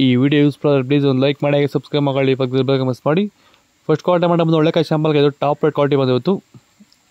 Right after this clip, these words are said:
ಇನ್ನೂರ ಮೂವತ್ತು ರೂಪಾಯಿಂದ ಇನ್ನೂರ ಎಂಬತ್ತು ರೂಪಾಯಿವರೆಗೂ ಹೋಗಿದೆ ಇವತ್ತು. Top quality ಬಂದು ಇನ್ನೂರ ಎಂಬತ್ತು ರೂಪಾಯಿ top rate ಆಗಿದೆ. ನಿಮಗೆ ಈ video ಯೂಸ್ಫುಲ್ ಆದರೆ please ಒಂದು like ಮಾಡಿ, ಹಾಗೆ subscribe ಮಾಡಿ, ಪಕ್ಕದಲ್ಲಿ bell icon ಪ್ರೆಸ್ ಮಾಡಿ. ಮತ್ತು ಸೀಡ್ಸ್ ನೋಡೋಣ, ಸೀಡ್ಸು ಅಷ್ಟೇ ನೆನ್ನೆಗಿಂತ ಸ್ವಲ್ಪ ಡೌನ್ ಆಗಿತ್ತು. ಸೀಡ್ಸು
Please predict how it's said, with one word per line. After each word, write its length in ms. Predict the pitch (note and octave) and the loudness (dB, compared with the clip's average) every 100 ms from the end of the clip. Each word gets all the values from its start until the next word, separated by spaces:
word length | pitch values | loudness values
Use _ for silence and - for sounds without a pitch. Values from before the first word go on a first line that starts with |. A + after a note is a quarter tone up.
| _ - | _ -2
ಇನ್ನೂರ 200 | D3+ E3+ D#3 | 0 2 2
ಮೂವತ್ತು 200 | D#3 D3 | 2 0
ರೂಪಾಯಿಂದ 260 | C#3+ D3+ C#3+ | 0 0 0
ಇನ್ನೂರ 180 | D3+ D#3 | 0 0
ಎಂಬತ್ತು 200 | C#3+ C#3 C3+ | 0 -2 -2
ರೂಪಾಯಿವರೆಗೂ 300 | C#3 C3+ C#3+ | -2 0 0
ಹೋಗಿದೆ 160 | A#2 A2+ | 0 0
ಇವತ್ತು. 180 | F3 F#3 - _ - | 0 -4 -6 _ -4
Top 200 | D3+ - | -4 -2
quality 240 | D3+ D3 C#3+ | 0 0 0
ಬಂದು 140 | C#3+ C#3 | 0 0
ಇನ್ನೂರ 160 | D3 C#3+ | 0 0
ಎಂಬತ್ತು 200 | C3 C3 | 0 -2
ರೂಪಾಯಿ 140 | C#3 B2 | -2 -4
top 140 | A#2+ B2 | -4 -2
rate 100 | A2+ | -2
ಆಗಿದೆ. 180 | A#2 F#3 - - - _ - | 0 -2 -4 -16 -20 _ -2
ನಿಮಗೆ 220 | C#3 E3 C3+ C#3+ | 2 2 2 2
ಈ 20 | C3+ | 2
video 180 | D#3 D#3+ D#3 | 2 2 2
ಯೂಸ್ಫುಲ್ 240 | D3 D#3 | 0 -2
ಆದರೆ 140 | C#3+ C3 | -2 0
please 160 | D#3 C#3+ | 0 0
ಒಂದು 100 | B2 C3+ | 0 -2
like 120 | - | 0
ಮಾಡಿ, 100 | C#3+ C#3+ | 0 0
ಹಾಗೆ 100 | C3 | -2
subscribe 280 | C3 - D#3 C#3+ | -6 -4 -2 0
ಮಾಡಿ, 260 | C3+ C3+ C3 | 0 -2 -4
ಪಕ್ಕದಲ್ಲಿ 240 | B2 C3 B2+ | -4 -2 -2
bell 100 | B2+ | -2
icon 120 | B2 | -4
ಪ್ರೆಸ್ 120 | - C#3 | -2 -2
ಮಾಡಿ. 160 | E3+ G3 _ _ _ _ _ _ _ _ _ _ _ _ - - _ - - - _ _ | -2 -4 _ _ _ _ _ _ _ _ _ _ _ _ -20 -20 _ -20 -20 -20 _ _
ಮತ್ತು 160 | B2 E3 - - - | -2 -2 -2 -8 -4
ಸೀಡ್ಸ್ 240 | D#3+ E3+ D#3+ | 0 2 2
ನೋಡೋಣ, 220 | D3+ C#3+ C#3+ - | 2 2 0 0
ಸೀಡ್ಸು 240 | D#3 D#3 | 0 0
ಅಷ್ಟೇ 140 | C3+ D3 | 0 0
ನೆನ್ನೆಗಿಂತ 280 | C3 C#3+ B2+ | 0 0 -2
ಸ್ವಲ್ಪ 120 | B2+ B2 | 0 0
ಡೌನ್ 140 | C3 C3+ | 2 0
ಆಗಿತ್ತು. 260 | A#2 D#3 D3 | 0 -2 -2
ಸೀಡ್ಸು 280 | D#3 D#3 | -2 -2